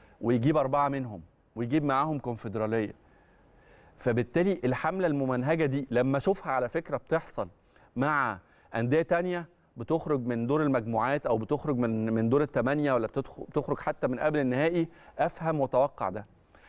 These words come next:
لكن لما أشوف حملة ممنهجة من ساعة نهاية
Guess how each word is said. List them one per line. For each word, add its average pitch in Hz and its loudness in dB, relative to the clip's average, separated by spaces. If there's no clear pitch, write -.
لكن 113 0
لما 120 0
أشوف 170 -2
حملة 143 2
ممنهجة 117 0
من 113 -4
ساعة 156 0
نهاية 127 -2